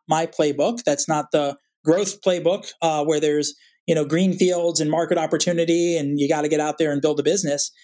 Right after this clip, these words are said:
But that is a playbook. That is not all of private equity. So Warburg's a great example. You know, we are, we are a growth company in a private equity portfolio. Uh, and there's absolutely no reason you, you can't have a portfolio where there's some fast growers,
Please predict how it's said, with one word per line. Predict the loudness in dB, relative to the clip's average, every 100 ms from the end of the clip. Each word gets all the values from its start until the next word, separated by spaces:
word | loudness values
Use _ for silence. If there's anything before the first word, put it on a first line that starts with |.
| _ _
But | 0
that | 2 0
is | 0
a | -2
playbook. | 0 -2 0 -6 _ _ -20 _
That | 0 2
is | 0
not | 0 -2 -2
all | 0 0
of | -2
private | -2 0 0
equity. | -2 -4 -8 -12 _
So | -2 0 0 -4
Warburg's | 0 2 2 0 2
a |
great | 2 0
example. | 0 0 2 0 -2 -6 -20 -20 _
You | -2
know, |
we | 0 2 2
are, | 2 0 -4 -2 0
we | 2
are | 2
a | -2
growth | 0 0 2 -2
company | -2 -2 0 0 0
in | 0
a | 0
private | 0 0 0
equity | 0 0 -2 0
portfolio. | -2 0 0 0 -6 -12 _ _ _ _ -2
Uh, | -2 0
and | 0
there's | 0
absolutely | -2 -2 -2 0
no | 0
reason | 0 0 -2 -2 -2
you, | -2 -2
you | -2 -2
can't | 0 0 0
have | -2 -2
a |
portfolio | -2 -4 0 0 0 0 0
where | 0 0
there's | 0 0
some | -4 -2
fast | -2 -2 0
growers, | 2 2 0 0 -4